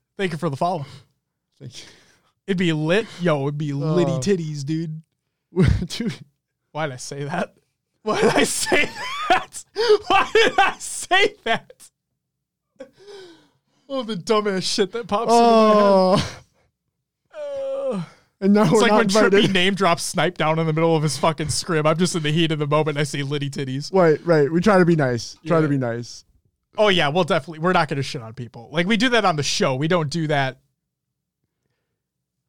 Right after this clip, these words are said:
Speaker 2: But you have to say mangly dangly?
Speaker 1: Oh, my God. If somebody breaks a G A on the Mangler.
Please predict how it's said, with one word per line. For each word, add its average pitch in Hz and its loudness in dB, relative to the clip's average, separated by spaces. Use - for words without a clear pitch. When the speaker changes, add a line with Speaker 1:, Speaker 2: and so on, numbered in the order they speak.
Speaker 2:
But 175 -2
you 196 6
have 185 4
to 190 0
say 180 4
mangly 160 2
dangly? 156 -2
Speaker 1:
Oh, 214 4
my 190 2
God. 180 0
If 160 -2
somebody 180 2
breaks 170 -2
a 190 -6
G 151 -2
A 151 2
on 151 0
the 139 -2
Mangler. 135 -6